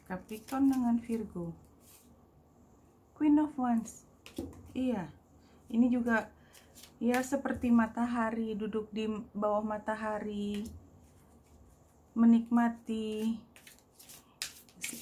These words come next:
eh, lingkungan, suasana. Capricorn dengan Virgo. Knight of Pentacles.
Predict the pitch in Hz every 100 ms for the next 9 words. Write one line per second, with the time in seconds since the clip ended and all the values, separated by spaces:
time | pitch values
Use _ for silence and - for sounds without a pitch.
0 | - 196 208 208 208 208 - 247 240 226
1 | 214 220 214 208 208 247 240 226 220 214
2 | 220 - - - - - - 214 220 -
3 | 226 226 214 208 202 202 202 - 262 262
4 | 226 196 190 196 220 262 277 - - -
5 | - _ - - - - - - - -
6 | - - - _ _ - - _ - -
7 | _ _ _ _ - _ _ _ _ _
8 | 240 269 294 285 277 - 240 233 220 -
9 | 226 233 247 -